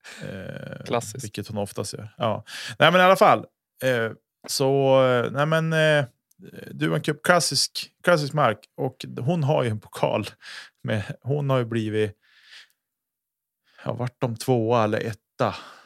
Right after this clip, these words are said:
Speaker 1: Jag kommer inte ihåg, men jag har ju som bäst en, en, eh, en tredje plats där. Och det får jag ju höra när de där pokalerna råkar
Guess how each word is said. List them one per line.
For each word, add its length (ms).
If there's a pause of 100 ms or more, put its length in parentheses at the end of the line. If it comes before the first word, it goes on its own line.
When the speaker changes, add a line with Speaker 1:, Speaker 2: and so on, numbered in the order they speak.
Speaker 1:
Jag 140
kommer 220
inte 140
ihåg, 340
men 160
jag 160
har 80
ju 60
som 300
bäst 440
en, 200
en, 400
eh, 500 (1300)
en 180
tredje 280
plats 580
där. 300 (1160)
Och 100
det 120
får 180
jag 80
ju 80
höra 320
när 140
de 120
där 140
pokalerna 640 (140)
råkar 380